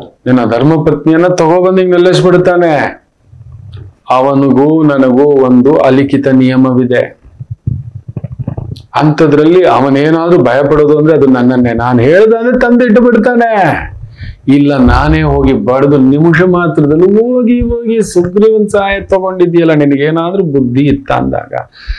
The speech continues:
ನನ್ನ ರಾಮಚಂದ್ರ ಪ್ರಭು ಹೇಳೋ ಮಾತಿದೆಯಲ್ಲ, ಅದೊಂದು ಅದ್ಭುತ. ನಿನ್ನಂತ ಕರ್ಮಭ್ರಷ್ಟ, ಧರ್ಮಭ್ರಷ್ಟ, ಭ್ರಾತೃಭ್ರಷ್ಟ, ಸ್ತ್ರೀ ಭ್ರಷ್ಟ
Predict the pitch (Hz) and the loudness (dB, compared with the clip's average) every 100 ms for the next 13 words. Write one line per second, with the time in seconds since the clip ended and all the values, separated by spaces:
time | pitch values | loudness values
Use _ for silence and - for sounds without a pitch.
0 | - - 110 120 120 113 104 107 123 156 | -12 -6 -2 -2 -2 -2 -2 0 0 0
1 | 165 151 151 147 143 131 135 135 131 135 | 0 0 0 0 2 0 -2 -2 2 2
2 | 135 131 127 120 123 131 143 135 127 120 | 2 -2 -4 -6 -6 -6 -4 -6 -2 -2
3 | 120 120 127 135 131 117 107 98 98 98 | -2 -2 0 -2 -2 -2 -2 -4 -8 -10
4 | 101 107 - - _ _ - - _ _ | -8 -6 -8 -12 _ _ -20 -20 _ _
5 | - - - _ - - - _ - 117 | -20 -20 -20 _ -20 -20 -20 _ -6 0
6 | 135 143 139 131 131 110 - _ _ _ | 2 2 2 0 -2 -6 -10 _ _ _
7 | 120 110 151 156 131 113 117 - - 170 | -4 0 2 0 -2 -4 -4 -4 -4 -4
8 | 123 101 101 123 151 123 113 117 - - | -2 -4 -2 0 0 -2 -4 -6 -6 -2
9 | 180 123 101 113 143 - 147 127 127 110 | -2 -2 -2 -4 -4 -2 -2 -2 -4 -6
10 | - 165 175 - - _ _ _ _ _ | -6 -2 -2 -2 -8 _ _ _ _ _
11 | _ _ - - - 123 160 175 135 127 | _ _ -20 -10 -2 0 2 2 2 0
12 | 123 - | -2 -2